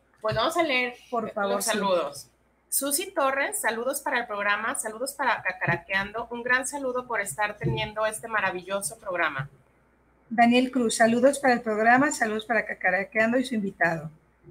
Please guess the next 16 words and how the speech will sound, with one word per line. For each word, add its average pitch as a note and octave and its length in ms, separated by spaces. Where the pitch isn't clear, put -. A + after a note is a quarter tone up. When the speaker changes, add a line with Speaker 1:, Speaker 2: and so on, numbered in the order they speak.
Speaker 1:
Diana A3+ 340
Álvarez, B3 460
saludos A3+ 440
a E4 40
las A3+ 160
chicas C4 260
Cacaraqueando, G#3+ 800
ya A3 120
me A3+ 60
están B3 300
contagiando A#3+ 920
de A3 120
hacerme G3 400
unos A3+ 280
Speaker 2:
<laughs> - 20
Speaker 1:
arreglitos. D#3 720